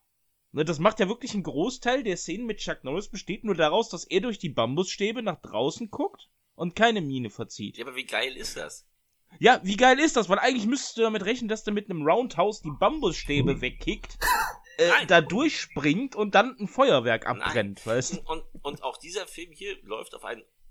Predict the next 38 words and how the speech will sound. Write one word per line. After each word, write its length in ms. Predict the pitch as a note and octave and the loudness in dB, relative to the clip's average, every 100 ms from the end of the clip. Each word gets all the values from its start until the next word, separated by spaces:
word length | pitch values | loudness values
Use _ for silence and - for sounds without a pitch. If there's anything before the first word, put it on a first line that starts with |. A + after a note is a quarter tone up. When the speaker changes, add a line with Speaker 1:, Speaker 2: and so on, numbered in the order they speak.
| - - - | -20 -20 -18
Speaker 2:
wirklich 420 | A2+ - G3 - _ _ _ _ _ - | -18 -16 -18 -20 _ _ _ _ _ -4
geilen 480 | F#2 A#2+ F3+ F#3+ F#3+ | -2 -2 -6 -10 -16
finalen 640 | - A2 E2+ F#2 - D3 | -20 -18 -14 -12 -10 -8
Schlusskampf 720 | - C3+ D3 G#3 - - E2 - | -8 -10 -12 -14 -14 -16 -18 -20
hinaus, 440 | D#2+ - - - _ _ _ | -20 -20 -20 -20 _ _ _
muss 120 | E2+ | -20
ich 120 | E2 | -14
sagen. 280 | - C2+ D2+ _ _ _ | -10 -10 -14 _ _ _
Also 120 | A#2 | -10
der 100 | A2+ C#3 | -8 -8
Kampf 320 | - F3+ - | -6 -8 -6
Speaker 1:
Allerdings. 380 | G#2+ A2+ D3+ D3+ | -6 -4 -6 -6
Speaker 2:
ist, 260 | - - | -8 -8
ist 260 | D3 - - | -10 -10 -10
sensationell 800 | F#3+ C#3 F3 F3+ E3+ D#3+ C#3 B2 | -8 -8 -6 -10 -10 -12 -10 -12
gut 340 | - C#3+ A3 - - - - | -12 -18 -20 -20 -20 -20 -14
und 100 | - | -10
man 140 | C#3 B2+ | -8 -8
sieht, 200 | E3+ F3+ | -10 -12
dass 140 | C#3+ | -12
Chuck 200 | - - | -10 -12
Norris 280 | C3 C#3+ C#3+ | -12 -14 -14
hier 180 | - A#2+ | -14 -18
wirklich 300 | D3 D#3 - _ _ _ _ _ _ _ _ _ | -18 -20 -20 _ _ _ _ _ _ _ _ _
noch 180 | F#2+ E2+ | -10 -8
topfit 480 | - A#2+ - F3+ - | -6 -6 -6 -8 -8
ist. 320 | A#2 D3 - _ _ - | -12 -12 -12 _ _ -12
Also 160 | A2+ | -10
der 100 | G#2+ | -8
macht 180 | A2+ - | -8 -8
ja 100 | A2 | -8
seine 180 | G2+ A2 | -8 -10
Sachen 260 | G2+ A#2 F#2+ | -10 -10 -12
auch 120 | - | -16
wirklich 240 | D3 A2 | -16 -18
das 140 | - D#2 | -16 -12
selbst. 240 | - - | -12 -12
Also 120 | G2 | -18